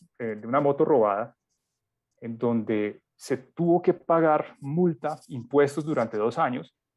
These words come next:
pero que al final la conclusión importante es que los ladrones que andaban en la moto, afortunadamente andaban en una moto con los impuestos al día.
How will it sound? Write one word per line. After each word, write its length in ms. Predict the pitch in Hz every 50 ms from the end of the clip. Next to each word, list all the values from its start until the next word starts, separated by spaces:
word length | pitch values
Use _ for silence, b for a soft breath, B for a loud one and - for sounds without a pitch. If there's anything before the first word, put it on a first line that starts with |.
| _ _ _
pero 200 | - 151 143 131
que 80 | 139 135
al 80 | 120
final 260 | - 120 107 107 120 143
la 100 | 156 -
conclusión 460 | 190 180 147 - 135 117 117 120 131
importante 720 | 147 143 170 170 170 - 175 151 131 127 135 151 151 _ _ _
es 160 | - 127 127
que 120 | - 170 165
los 160 | 170 165 147
ladrones 600 | 143 127 110 101 101 107 131 139 143 175 180 -
que 80 | - 156
andaban 380 | 131 123 113 113 123 139 151
en 100 | 160 160 175
la 60 | 175
moto, 400 | 185 185 160 147 - 190 233 - _ _ _ _ _ _ _ -
afortunadamente 1000 | 131 131 - 131 127 120 - - - 107 113 117 117 127 131 135 135 127 135 143
andaban 360 | 131 127 139 139 147 143 135 -
en 120 | 123 110
una 140 | 107 110 113
moto 340 | 120 135 151 156 156 156 147
con 140 | - 147 127
los 100 | 117 101
impuestos 540 | 104 101 _ _ 127 123 117 - - 135 120
al 160 | 110 98 98
día. 220 | 113 113 104 -